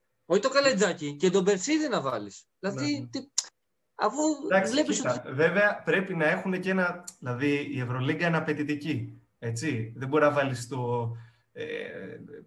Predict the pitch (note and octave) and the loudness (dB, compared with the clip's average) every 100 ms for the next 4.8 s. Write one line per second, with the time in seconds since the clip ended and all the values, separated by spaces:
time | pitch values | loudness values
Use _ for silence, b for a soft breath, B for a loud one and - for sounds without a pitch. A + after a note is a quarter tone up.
0 | - - B2+ - D#3+ E3 E3 D3 E3 D#3+ | -14 -12 -8 -2 -4 -2 -2 0 0 0
1 | E3 E3+ D3 C#3+ E3 D#3+ E3+ E3+ E3 E3 | 0 2 4 4 4 4 4 6 6 2
2 | E3 - C#3+ C#3 C#3+ _ - - A#2 D#3+ | -2 -8 -8 -8 -12 _ -18 -14 -8 -4
3 | D#3+ D#3 D3 D3 D#3 D#3 D3+ D3+ C3+ C3+ | 0 0 -2 -2 0 0 0 -4 -4 -6
4 | - B2+ A#2 A#2 A#2+ A#2 C#3+ - | -4 -6 -6 -8 -4 -2 -2 -4